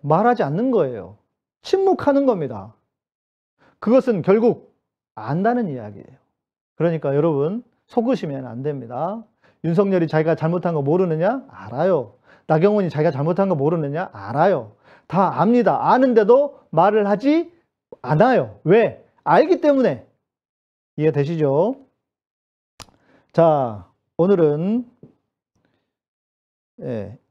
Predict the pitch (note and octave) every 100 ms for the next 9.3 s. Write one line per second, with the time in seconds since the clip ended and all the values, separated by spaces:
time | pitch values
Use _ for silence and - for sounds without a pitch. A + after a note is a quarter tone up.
0 | - D#3 D#3+ D3+ D#3 G3 A#3+ G#3+ A3 G#3
1 | E3+ A#3+ C4 B3+ F#3+ C#3+ A2+ E2 - _
2 | _ _ _ _ _ _ _ _ _ -
3 | C#3+ D3 E3+ F3 C#4 C#4 B3+ G3+ F3 F#3
4 | A3+ A#3+ G#3 F#3 D3 D3 D3 A2+ G2+ _
5 | _ _ _ _ _ _ _ - F3 -
6 | D3+ D#3 E3+ G3 F#3+ D3 D3 D#3 F3+ F#3
7 | B2 B2+ B2+ F3 D#3 A2+ _ _ _ _
8 | - C3 E3 - A#2 G3+ A#3 E3+ F#3 F#3+
9 | D3+ G#2+ F2